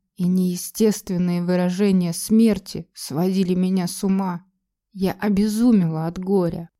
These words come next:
"Что ты натворил? За что?" Я ощущала, как внутри меня застывает кровь, превращая каждую клетку моего организма в камни. Я не могла пошевелиться, не могла дышать.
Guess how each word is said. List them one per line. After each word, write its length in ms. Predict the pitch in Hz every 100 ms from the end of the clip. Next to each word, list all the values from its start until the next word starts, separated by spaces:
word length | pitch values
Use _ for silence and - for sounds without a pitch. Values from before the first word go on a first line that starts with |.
| _
"Что 440 | - - - 233
ты 160 | 196 196
натворил? 760 | 208 208 214 226 240 269 233 190
За 220 | 202 226
что?" 720 | - - 311 294 226 - _ _ -
Я 160 | 202
ощущала, 640 | 208 - 226 - 262 233 190
как 260 | 190 185
внутри 320 | 208 202 208 208
меня 360 | 202 214 214
застывает 680 | 202 180 - 180 202 202 -
кровь, 400 | - 226 214 170 - _
превращая 600 | 185 170 180 170 - 190
каждую 440 | 185 190 175 185 190
клетку 460 | 196 202 196 -
моего 300 | 170 170 170
организма 600 | 170 175 180 190 185 180
в 120 | 180 -
камни. 520 | 208 185 165 160 170 _ -
Я 180 | 226 262
не 100 | 269
могла 320 | 285 302 277
пошевелиться, 760 | 202 196 220 214 240 247 -
не 100 | 190
могла 320 | 196 190 220 214
дышать. 640 | 208 208 262 233 170